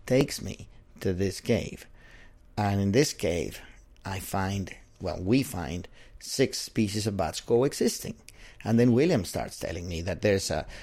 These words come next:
there's an insectivorous bat, there's a gleaning bat, there's a nectar-feeding bat, there's a bigger nectar-feeding bat, and there's a vampire bat in that cave. And my mind goes,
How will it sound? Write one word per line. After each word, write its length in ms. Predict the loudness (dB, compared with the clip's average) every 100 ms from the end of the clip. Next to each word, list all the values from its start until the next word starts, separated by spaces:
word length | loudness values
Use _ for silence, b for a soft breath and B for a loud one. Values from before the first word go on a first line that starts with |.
| B -6
there's 180 | -2
an 80 | 2
insectivorous 640 | 4 4 0 0 0 0
bat, 380 | -2 -4 -4 -10 B B -6
there's 180 | -4 -2
a 80 |
gleaning 440 | 0 2 4 4 4
bat, 320 | 0 -4 -6 B B
there's 180 | -4 -2
a 80 | 2
nectar-feeding 720 | 4 4 0 0 0 0 0
bat, 260 | -2 -4 -4
there's 220 | -4 -4
a 80 | -4
bigger 340 | 0 2 4
nectar-feeding 680 | 4 4 0 -2 -2 -2 0
bat, 240 | 0 0
and 100 | 2
there's 160 | 2 2
a 60 | 2
vampire 360 | 2 0 -2
bat 240 | -4 -6 -2 4
in 260 | 6 6
that 280 | 4 2 0
cave. 380 | 2 2 0 -8 b b b b -20 -10 0
And 180 | 2 2
my 140 | 2
mind 520 | 2 2 2 2 -4
goes, 360 | -6 -6 -6